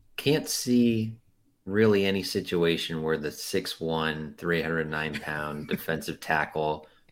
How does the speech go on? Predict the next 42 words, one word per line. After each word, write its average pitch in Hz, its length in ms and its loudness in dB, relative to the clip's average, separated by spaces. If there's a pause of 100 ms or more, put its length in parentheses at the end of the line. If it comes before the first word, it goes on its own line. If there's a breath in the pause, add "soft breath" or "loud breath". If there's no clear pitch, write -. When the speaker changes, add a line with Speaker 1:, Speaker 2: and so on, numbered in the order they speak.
Speaker 1:
who, 85 140 -4
like, 78 400 2
contributed 82 680 2
at 73 100 -4
Marshall 73 320 -6
doesn't 71 320 -10
play, 80 340 -8
right? 78 240 -4 (160)
Speaker 2:
Yeah. 120 200 -2 (300)
<laughs> - 140 -2
Speaker 1:
<laughs> - 240 -2
That 120 960 10
feels 147 380 12
like 127 220 12
a, 104 200 8 (300 loud breath)
a 107 80 6
Speaker 2:
Like 107 120 10
Speaker 1:
good 113 160 10
one 110 160 6
where 104 180 4
it's 98 280 -2
like 110 220 6
he's 127 320 -2
the 120 120 4
biggest 110 640 2 (400 soft breath)
and 95 320 -4 (160)
one 104 200 -2
of 101 60 2
the 95 60 0
more, 90 440 -2 (140)
maybe 101 200 0
not 73 140 -4
more 76 120 -6
experienced, 73 540 -6
but 92 80 0
he's 85 160 -2
got 90 340 0
playing 78 360 -8
time 73 180 -14
and - 100 -18
he's - 120 -16
huge. - 420 -20